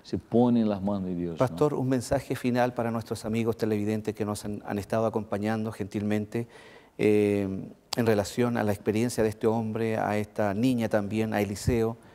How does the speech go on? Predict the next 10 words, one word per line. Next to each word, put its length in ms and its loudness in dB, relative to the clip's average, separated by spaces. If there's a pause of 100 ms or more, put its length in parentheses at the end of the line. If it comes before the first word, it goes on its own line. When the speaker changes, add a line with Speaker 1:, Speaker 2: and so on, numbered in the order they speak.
(340)
Speaker 2:
Indudablemente, 1080 2
eh, 600 0
hay 420 2 (120)
lecciones 600 -2
espirituales 800 -2
que 500 -6
van 240 0
marcando 540 0
nuestra 220 -2
existencia 680 -4